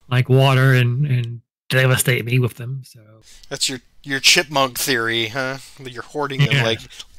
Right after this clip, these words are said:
Speaker 2: nuts in the cheeks. Um, well, this, this will be a good, I think, when we eventually go on to Samurai, because they, the, the, I guess, honor tokens are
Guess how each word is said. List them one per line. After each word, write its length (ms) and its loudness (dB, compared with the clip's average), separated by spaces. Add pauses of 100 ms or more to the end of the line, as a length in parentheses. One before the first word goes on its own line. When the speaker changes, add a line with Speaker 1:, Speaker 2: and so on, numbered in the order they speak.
Speaker 2:
nuts 260 -2
in 60 -14
the 60 -12
cheeks. 500 -6 (580)
Um, 180 2
well, 100 0
this, 160 0
this 560 -2
will 80 -2
be 140 -2
a 60 -4
good, 440 -6 (260)
I 80 -6
think, 360 0
when 200 -8
we 140 -6
eventually 380 -6
go 180 -6
on 220 -10
to 420 -12 (100)
Samurai, 540 -6
because 460 -12
they, 320 -10 (200)
the, 320 -20 (400)
the, 140 -18
I 60 -16
guess, 180 -10
honor 260 -14
tokens 680 -14 (160)
are 340 -16